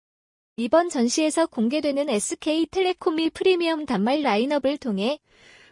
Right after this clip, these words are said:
고객들은 올해의 스마트 디바이스 트렌드를 한눈에 파악할 수 있음은 물론 다양한 단말을 한자리에서 비교 체험할 수 있어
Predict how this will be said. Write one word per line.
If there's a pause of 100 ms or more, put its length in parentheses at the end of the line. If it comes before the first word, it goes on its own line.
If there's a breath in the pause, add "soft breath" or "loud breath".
고객들은
올해의
스마트
디바이스
트렌드를
한눈에
파악할
수
있음은 (560 soft breath)
물론
다양한
단말을
한자리에서
비교
체험할
수
있어